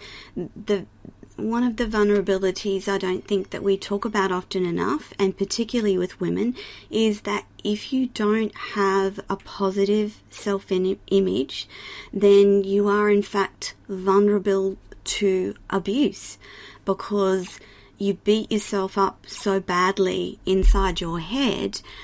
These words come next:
that when a man does it to you, you don't actually recognize for the longest time that that's what's happening.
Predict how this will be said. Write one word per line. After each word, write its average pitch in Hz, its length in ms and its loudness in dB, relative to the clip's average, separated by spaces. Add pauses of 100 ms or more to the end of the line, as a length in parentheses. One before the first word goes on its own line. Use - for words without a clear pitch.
(140)
that 190 400 2
when 185 360 0
a 190 140 0
man 202 460 4
does 208 200 0
it 170 160 -10
to - 160 -8
you, 170 340 -6 (120)
you 190 60 -4
don't 202 480 0 (100)
actually 208 640 -2
recognize 196 1040 -4
for 190 140 -6
the 190 120 -4
longest 202 540 0
time 196 600 -2 (280)
that 208 140 0
that's - 260 -4
what's 185 200 -6
happening. 240 540 -2